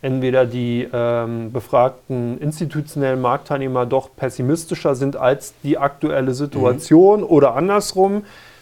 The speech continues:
Speaker 1: Und deswegen ist es eigentlich ganz spannend. Also
Speaker 2: Ja.
Speaker 1: Z D W sollte man, finde ich, gerade wenn man als Retail-Investor in den Märkten ist, mal so einen kleinen Auge,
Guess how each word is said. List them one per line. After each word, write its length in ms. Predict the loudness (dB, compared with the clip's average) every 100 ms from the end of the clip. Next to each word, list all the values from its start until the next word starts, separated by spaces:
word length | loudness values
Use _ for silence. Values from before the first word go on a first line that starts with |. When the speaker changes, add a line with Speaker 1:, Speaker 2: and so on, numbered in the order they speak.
| -6
Speaker 1:
Und 100 | 0
deswegen 260 | 0 2 0
ist 100 | 0
es 80 |
eigentlich 260 | -2 -2 -4
ganz 180 | -6 -6
spannend. 320 | -8 -6 -4
Also 100 | -4
Speaker 2:
Ja. 60 | -2
Speaker 1:
Z 160 | 0
D 140 | 2 6
W 120 | 6
sollte 280 | 6 4 2
man, 220 | 0 0
finde 220 | -2 -4
ich, 100 | -4
gerade 240 | 0 2 2
wenn 80 | 0
man 120 | -2
als 220 | -6 -6
Retail-Investor 640 | -6 -4 -4 -4 -6 -4
in 80 | -4
den 80 | -4
Märkten 320 | -4 -6 -6
ist, 120 | -8
mal 120 | -6 -4
so 80 |
einen 240 | -4 -6 -4
kleinen 360 | -4 -2 -6
Auge, 440 | -4 -2 0 -2